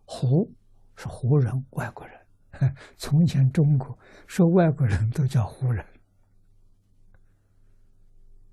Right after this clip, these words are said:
啊，外国人照镜子现外国人相。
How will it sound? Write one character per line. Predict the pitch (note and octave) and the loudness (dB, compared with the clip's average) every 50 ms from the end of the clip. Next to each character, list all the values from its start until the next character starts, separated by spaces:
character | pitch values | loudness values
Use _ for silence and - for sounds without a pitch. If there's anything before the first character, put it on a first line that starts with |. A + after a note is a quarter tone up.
| _ _ - _ _ - | _ _ -20 _ _ 2
啊， | - A#3 F#3+ F#3 | 6 6 8 8
外 | G3+ B3+ A#3+ | 8 8 8
国 | G#3 F3 F#3+ | 8 10 8
人 | F3 F3+ G3 F#3 | 8 8 8 8
照 | - A#3 G3 F3 | 8 8 8 6
镜 | D3 - A#3+ G3+ G3+ | 8 8 8 8 8
子 | F#3+ - A3 A3+ - - | 6 4 -2 -10 -10 -10
现 | - - G3+ E3+ D3 C#3+ | -2 4 4 4 4 6
外 | D3+ C#3+ C3 A#2+ | 4 4 2 2
国 | - C3+ | 2 0
人 | A#2+ A2+ A2 | 0 0 -2
相。 | F#2 - - C3+ - | -4 -4 -8 -12 -12